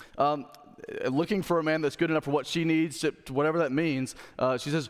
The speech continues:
"Where are all the good men gone? Where are all the gods?" is what she says. She, more than a man is what she needs, in other words. "Where are all the good men gone? Where are all the, the gods?"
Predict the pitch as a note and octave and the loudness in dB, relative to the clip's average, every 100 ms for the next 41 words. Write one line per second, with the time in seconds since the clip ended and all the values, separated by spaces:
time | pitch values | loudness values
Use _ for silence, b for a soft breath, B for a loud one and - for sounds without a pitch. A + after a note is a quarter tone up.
0 | - D3+ F#3 G3 E3 C3+ F#3 G3+ F#3+ D#3 | -2 0 2 2 0 -2 0 0 0 2
1 | D#3+ E3+ E3+ C#3+ F3 F#3+ D#3 B2+ D#3 A#2 | 2 2 0 0 2 2 0 2 2 2
2 | G#2+ - - A#2 A2 - A#2+ G#2+ G#2+ G#2+ | -4 -10 -12 -8 -8 -6 -8 -6 -6 -6
3 | - B B - C#3+ - - C#3+ A3 A#3 | -12 B B -6 -6 -6 -4 0 2 0
4 | D#3+ A#2 G#2+ G2+ A2 A#2+ - B2+ A2+ G#2+ | -2 -2 -2 -4 -4 -4 -4 -4 -4 -6
5 | G#2+ A2+ G#2+ G2+ G#2 C#3 G3+ F3+ D3+ G3 | -6 -4 -2 -4 -2 0 0 0 0 0
6 | F3+ E3+ D3 C3 E3+ G#3 F3 D#3 B B | 0 0 0 0 2 0 0 -2 B B
7 | C3+ A2+ D3+ F3 D#3+ C3+ | -4 0 2 4 2 -4